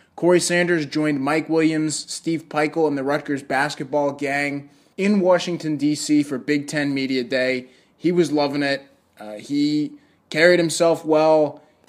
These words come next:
He's not afraid to answer any kind of question, but he definitely seems like a more mature player this year than the freshman that we got to know last year.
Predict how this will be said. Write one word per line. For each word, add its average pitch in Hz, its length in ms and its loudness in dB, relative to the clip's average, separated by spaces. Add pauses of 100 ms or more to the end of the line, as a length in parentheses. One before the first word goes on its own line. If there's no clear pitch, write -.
He's 151 520 -2
not 160 280 0
afraid 175 340 2
to 156 80 0
answer 156 320 -2
any 156 180 0
kind 151 280 -2
of 143 80 -6
question, 147 580 -2
but 131 220 -4
he 143 480 -4 (240)
definitely 147 460 -2
seems 147 280 -4
like 135 140 -6
a - 20 -4
more 139 220 -4
mature 131 360 -6
player 135 380 -2
this 131 260 -6
year 135 180 -2
than 127 340 -6
the 123 80 -6
freshman 135 480 -2
that 135 100 -4
we 135 120 -4
got 131 200 -2
to 143 60 -10
know 139 160 -4
last 135 400 0
year. 143 280 -2